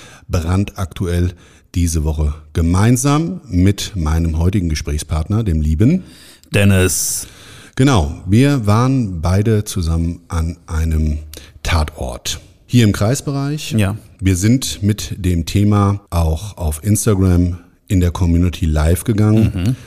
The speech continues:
Speaker 1: War mir in diesem Fall, bei diesem Tatort, ein großes Anliegen. Und an der Stelle möchte ich gleich mal eine Triggerwarnung absetzen. Solltest du dich in diesem Gedankenkarussell befinden, dein Leben beenden zu wollen oder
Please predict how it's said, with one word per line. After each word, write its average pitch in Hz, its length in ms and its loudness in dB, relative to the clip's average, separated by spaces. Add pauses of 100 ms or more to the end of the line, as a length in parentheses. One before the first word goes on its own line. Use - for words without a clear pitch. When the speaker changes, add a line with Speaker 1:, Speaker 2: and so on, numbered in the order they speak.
(160)
Speaker 1:
War 92 220 4
mir 120 280 4
in 95 320 0
diesem 107 380 2
Fall, 110 560 -2
bei 87 140 0
diesem 87 280 -2
Tatort, 82 720 -4 (220)
ein 82 220 0
großes 76 500 -4
Anliegen. 82 600 2 (220)
Und 120 400 2
an 117 160 4
der 110 200 4
Stelle 135 540 0
möchte 101 380 0
ich 82 380 -10
gleich 80 480 -6
mal 76 380 -4 (180)
eine 80 340 0 (120)
Triggerwarnung 73 640 0
absetzen. - 500 -10 (100)
Solltest 123 380 2
du 160 100 2
dich - 340 -2 (580)
in 98 80 0
diesem 104 240 4
Gedankenkarussell 101 960 0
befinden, 92 760 -2 (220)
dein 90 180 2
Leben 104 260 2
beenden 80 300 -6
zu 80 180 -8
wollen 78 260 -2
oder 80 300 -2